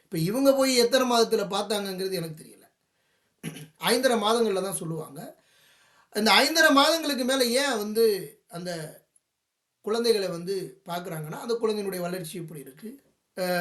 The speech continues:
செயல்பாடுகள் எப்படி இருக்குன்னு பார்க்குறாங்க. இதற்கு பின்னாடி இன்னொரு அறிவியல் ரீதியான ஒரு ஆ-, ஒரு ஆக்கப்பூர்வமான ஒரு விடயம் இருக்கு. அந்த கருவை அந்த குழந்தையை கலைக்க முடியாது, ஆண் குழந்தையோ பெண் குழந்தையோ கலைக்க முடியாது.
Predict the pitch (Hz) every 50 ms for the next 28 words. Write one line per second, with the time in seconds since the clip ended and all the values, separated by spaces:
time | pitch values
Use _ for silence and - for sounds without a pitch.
0 | 170 170 165 165 165 160 160 156 160 156 156 156 156 160 160 170 175 - - 196
1 | 196 196 180 180 165 160 160 156 151 156 147 143 151 156 175 180 165 - - -
2 | - - - - - - - - _ _ _ _ _ _ _ _ - 226 262 285
3 | 277 262 240 220 277 240 208 262 240 277 285 277 277 247 254 285 285 262 240 208
4 | 220 240 247 262 254 233 214 214 185 202 202 202 208 202 180 175 170 175 175 170
5 | 175 170 170 175 175 165 175 196 - 240 226 180 202 185 180 180 175 180 180 165
6 | 156 160 156 160 160 160 156 156 - - 202 - - - - 156 185 208 220 226
7 | 214 170 - 190 214 233 269 254 262 285 330 - - 202 196 190 180 160 220 208
8 | 233 233 214 202 202 233 277 - _ _ _ _ _ _ _ - 180 202 202 -
9 | 226 175 156 123 117 113 - - _ _ _ _ _ _ _ _ _ _ _ _
10 | _ _ _ _ _ _ _ - 151 180 202 208 180 180 175 170 165 185 208 -
11 | - 196 202 196 190 175 160 160 175 190 190 - 180 185 190 - 190 160 - -
12 | - - - _